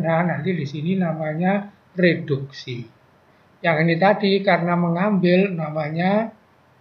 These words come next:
eh, fiksasi. Nah, sekarang yang ini ketiga. Ini nanti dibolehkan ke sana, maka namanya regenerasi. Coba perhatikan. <clears throat> Nah. <clears throat>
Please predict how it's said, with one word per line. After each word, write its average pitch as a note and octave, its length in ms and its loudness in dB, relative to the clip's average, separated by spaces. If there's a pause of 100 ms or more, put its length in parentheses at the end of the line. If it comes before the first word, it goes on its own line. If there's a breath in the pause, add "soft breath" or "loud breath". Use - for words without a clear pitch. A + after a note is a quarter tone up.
eh, D3+ 300 -4
fiksasi. C#3 800 -8
Nah, E3 240 2
sekarang A3 420 -2
yang A3+ 160 0
ini A3+ 300 -2
ketiga. F3+ 640 -4 (720)
Ini A#3 400 0
nanti C4+ 400 -4
dibolehkan G#3 640 4
ke G3+ 160 0
sana, G#3 400 0
maka E3+ 260 -2
namanya F3+ 560 0
regenerasi. D3+ 800 0
Coba C#3 240 -2
perhatikan. C3+ 560 -6 (800)
<clears throat> F#3 320 4
Nah. B2+ 560 0 (880)
<clears throat> - 80 4